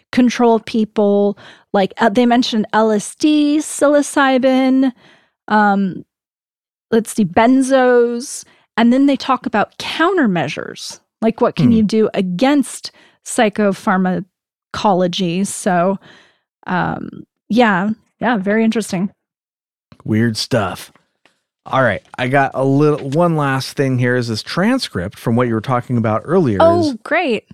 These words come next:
Speaker 2: is the Mars remote viewing.
Speaker 1: Who was that with? That was with, um, Mick, Mick Monig-, Monagle.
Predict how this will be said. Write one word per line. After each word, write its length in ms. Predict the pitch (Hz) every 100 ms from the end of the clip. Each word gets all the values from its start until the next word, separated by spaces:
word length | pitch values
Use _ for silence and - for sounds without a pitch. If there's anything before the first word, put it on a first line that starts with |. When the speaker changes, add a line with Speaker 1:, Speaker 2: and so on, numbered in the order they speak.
| _ _
Speaker 2:
is 240 | 131 123
the 200 | 113 117
Mars 840 | 107 110 107 113 131 95 82 87 90
remote 460 | 76 98 107 110
viewing. 600 | 101 101 117 98 - - - _ _ _ _
Speaker 1:
Who 160 | - 302
was 220 | 320 294
that 280 | - 277 285
with? 200 | 214 190 -
That 180 | 214
was 220 | 196 233 -
with, 260 | 226 - - 196
um, 1000 | 202 202 202 208 208 208 208 208 220 - - - _ - - _ -
Mick, 640 | 208 226 226 _ - - - _ _ _ _ _
Mick 280 | 226 226 -
Monig-, 560 | 226 226 254 262 196 -
Monagle. 720 | 208 220 262 240 185 180 202